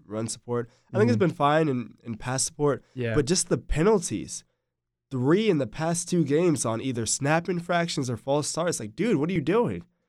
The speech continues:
Speaker 2: I mean, snap infractions are always pretty, eh,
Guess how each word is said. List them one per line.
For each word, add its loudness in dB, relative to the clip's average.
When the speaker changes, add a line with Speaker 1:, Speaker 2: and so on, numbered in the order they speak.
Speaker 2:
I -8
mean, -2
snap -2
infractions -2
are -4
always -6
pretty, -10
eh, -14